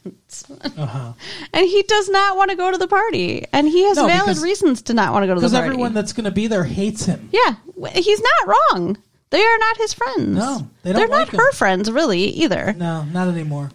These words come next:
Speaker 1: I mean, she lives in that house where the party's happening, but
Speaker 2: Her and Brandon have a weird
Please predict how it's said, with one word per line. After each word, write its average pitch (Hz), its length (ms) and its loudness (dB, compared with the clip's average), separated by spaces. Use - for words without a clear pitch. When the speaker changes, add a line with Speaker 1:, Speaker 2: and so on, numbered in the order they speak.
Speaker 1:
I 285 80 0
mean, 285 140 2
she 359 240 0
lives 294 340 -2
in 277 120 2
that 226 200 0
house 240 300 -2
where 202 80 -2
the 175 100 -6
party's 381 380 0
happening, 190 500 0
but 160 340 -6
Speaker 2:
Her 302 140 -4
and 220 120 -2
Brandon 156 380 -2
have 143 140 -6
a 143 80 -2
weird 156 480 0